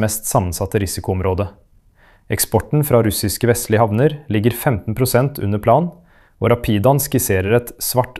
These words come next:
svanescenario inn i tjue tjuesju, der den ukrainske kampanjen gjør Novorossiysk uegnet for russisk råoljeeksport. Primorsk og Ust-Luga må da absorbere de forskjøvde volumene, med produksjonsnedstenging som konsekvens.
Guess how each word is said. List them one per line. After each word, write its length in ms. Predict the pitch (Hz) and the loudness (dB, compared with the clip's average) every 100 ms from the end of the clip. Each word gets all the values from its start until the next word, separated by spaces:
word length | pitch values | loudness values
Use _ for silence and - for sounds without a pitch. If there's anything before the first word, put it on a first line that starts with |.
| - | -6
svanescenario 920 | - 135 101 92 104 101 98 139 139 - | 0 2 2 -2 -2 0 2 2 2 -4
inn 160 | 110 104 | -2 -2
i 80 | |
tjue 240 | 117 117 98 | 0 0 0
tjuesju, 380 | 117 - 160 165 - - - _ | -2 0 0 -2 -10 -20 -20 _
der 160 | 101 | 0
den 160 | 101 104 | 2 2
ukrainske 400 | 120 101 98 123 | 2 0 0 -2
kampanjen 600 | 123 117 104 107 156 127 | -2 0 0 2 0 0
gjør 160 | 104 101 | 0 0
Novorossiysk 720 | 101 104 110 - - - - | 0 0 -2 -2 -2 -4 -4
uegnet 480 | 117 95 92 98 135 - | -2 0 0 0 -2 -2
for 80 | 107 | -2
russisk 400 | 95 107 - 110 | -2 -4 -4 -2
råoljeeksport. 840 | 95 87 87 82 - - - - _ _ _ _ _ _ _ _ _ _ | -2 -2 -4 -6 -6 -8 -10 -18 _ _ _ _ _ _ _ _ _ _
Primorsk 480 | - 120 147 - - | 0 4 4 2 -4
og 160 | 113 110 | -2 0
Ust-Luga 520 | 107 - 107 98 131 147 - | -2 -2 -2 2 2 2 -2
må 80 | 117 | 2
da 120 | 104 | 4
absorbere 500 | 98 98 113 98 95 | 2 2 0 2 2
de 120 | 104 104 | 2 0
forskjøvde 460 | 113 - 92 95 | -2 -2 -2 0
volumene, 460 | 107 107 92 104 147 - - _ _ | 0 2 2 0 -2 -6 -20 _ _
med 140 | 113 101 | -2 0
produksjonsnedstenging 1040 | 113 110 - 131 131 131 117 - 127 139 139 | 0 0 0 0 0 0 0 0 0 0 -2
som 200 | 120 101 | -4 -4
konsekvens. 640 | 107 98 - 92 - - | -4 -4 -6 -8 -8 -12